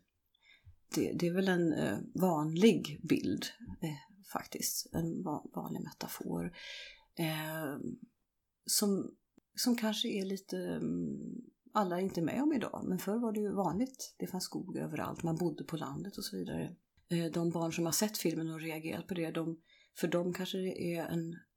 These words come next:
en extra, eh, skrämmande upplevelse. Därför det är okänt. Det är det okända, skogen. Men det kan naturligtvis vara fruktansvärt skrämmande att bli, att vara vilse inne på en stormarknad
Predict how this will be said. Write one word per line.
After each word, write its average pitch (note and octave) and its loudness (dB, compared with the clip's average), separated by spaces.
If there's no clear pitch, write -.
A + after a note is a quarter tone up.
en F3 -2
extra, B3+ -2
eh, E3 -6
skrämmande A3+ 0
upplevelse. - -8
Därför F#3+ -2
det G3 2
är - 2
okänt. G3+ -4
Det G3 -4
är F3+ -2
det - -4
okända, F3 -8
skogen. G3 -6
Men G3+ 8
det F3 4
kan F3+ 2
naturligtvis G3 4
vara E3+ 2
fruktansvärt D#3+ -2
skrämmande E3+ -2
att - -4
bli, D#3+ -4
att D3+ -6
vara D#3 -2
vilse D#3+ -2
inne D#3+ 0
på D3 -8
en D3+ -2
stormarknad - -2